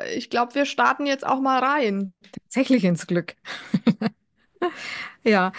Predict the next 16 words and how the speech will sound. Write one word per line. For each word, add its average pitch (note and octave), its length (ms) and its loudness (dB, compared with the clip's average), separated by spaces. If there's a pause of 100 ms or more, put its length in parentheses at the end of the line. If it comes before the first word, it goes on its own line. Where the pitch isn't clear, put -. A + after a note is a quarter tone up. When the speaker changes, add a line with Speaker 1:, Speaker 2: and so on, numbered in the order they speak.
(180)
Speaker 2:
ich G#3 120 -2
will A#3+ 100 6
mal A#3+ 140 4
die G#3 120 0
offizielle G3 500 -2
Definition F3+ 880 -2
noch E3+ 280 -6
mal D#3+ 420 -2 (160)
mitbringen. F3+ 1000 0 (1300)
Glück A3+ 200 -2
ist - 240 -4
ein F3 260 0
mehrdeutiger G#3 640 -2
Begriff, F#3+ 640 -6 (200)
der E3 100 -2
momentane E3+ 840 0